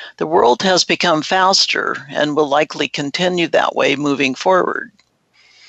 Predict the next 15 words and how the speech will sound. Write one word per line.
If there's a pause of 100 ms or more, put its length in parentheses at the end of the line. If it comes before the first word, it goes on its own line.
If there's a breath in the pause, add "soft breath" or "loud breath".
(280 loud breath)
We
each
strive
to
develop
a
higher
perspective,
the
way, (640 loud breath)
um, (140)
of
being
to
pause